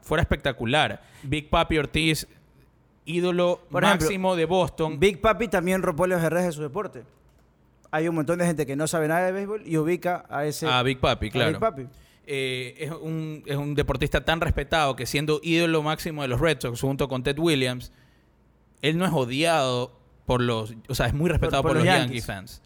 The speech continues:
Speaker 1: que son los peores fans de toda la
Speaker 2: Eh,
Speaker 1: historia.
Speaker 2: te voy a sorprender, porque ahorita no voy a hablar de un documental, pero voy a hablar de una película
Speaker 1: Ujú.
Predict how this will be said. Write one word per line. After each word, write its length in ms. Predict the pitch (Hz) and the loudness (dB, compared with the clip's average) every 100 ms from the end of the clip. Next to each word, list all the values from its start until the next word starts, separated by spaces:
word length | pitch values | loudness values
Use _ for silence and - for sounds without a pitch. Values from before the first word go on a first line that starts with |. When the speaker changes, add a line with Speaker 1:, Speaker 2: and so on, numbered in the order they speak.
| - | -6
Speaker 1:
que 100 | 127 | -4
son 200 | 147 147 | 0 0
los 100 | 131 | 0
peores 320 | 143 135 139 | 0 0 0
fans 220 | 147 139 | -4 -4
de 120 | 127 | -6
toda 260 | 117 143 131 | -4 0 0
la 60 | 110 | 0
Speaker 2:
Eh, 20 | |
Speaker 1:
historia. 360 | 139 135 101 - | -2 -4 -4 -4
Speaker 2:
te 100 | 185 | 2
voy 140 | 226 | 4
a 40 | 254 | 4
sorprender, 560 | 247 208 196 202 170 165 - | 4 4 2 4 0 -2 -8
porque 480 | 165 165 165 160 160 156 | -2 -2 0 -2 -2 -2
ahorita 280 | 170 175 | -2 0
no 80 | 208 | 2
voy 60 | 202 | 4
a 20 | |
hablar 120 | 208 | 6
de 40 | 208 | 4
un 60 | |
documental, 400 | 202 180 165 165 | 2 0 0 2
pero 80 | 175 | 2
voy 60 | 160 | 2
a 40 | 170 | 0
hablar 120 | 180 | -2
de 40 | |
una 120 | 175 135 | -4 -2
película 520 | 156 180 160 139 | 0 0 0 -2
Speaker 1:
Ujú. 80 | 139 | -2